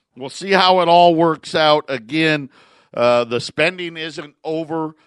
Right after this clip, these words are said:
Uh, I told you this all along. This is just round one. Uh, inflation is coming. It's here. Right? It's here. By the way, if you don't want the Grand Wagoneer, you just want the, the, the regular wan-,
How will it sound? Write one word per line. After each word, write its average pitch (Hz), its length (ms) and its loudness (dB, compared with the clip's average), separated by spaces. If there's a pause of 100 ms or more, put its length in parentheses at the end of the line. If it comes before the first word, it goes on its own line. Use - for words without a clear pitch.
Uh, 113 280 -6
I 117 120 -4
told 165 320 0
you 160 100 -10
this 156 240 -12
all 151 300 -8
along. 151 340 -4
This 151 200 -14
is 151 120 -18
just 147 300 -12
round 143 420 -4
one. 143 400 -2 (440)
Uh, 117 300 2
inflation 160 880 -4
is 123 240 -12
coming. 160 440 -4
It's 202 180 -10
here. - 260 -20 (1300)
Right? 107 180 -16
It's 165 240 -14
here. 156 140 -8
By 156 200 0
the 160 100 -2
way, 143 260 0 (280)
if 120 160 -12
you 143 100 -4
don't 196 160 2
want 202 200 -2
the 151 100 -12
Grand 135 500 -2
Wagoneer, 107 480 -4
you 113 80 -14
just 139 140 -16
want 143 220 -8
the, 110 240 -6
the, 104 320 -8
the 98 140 -8
regular 131 520 -4
wan-, 127 320 -8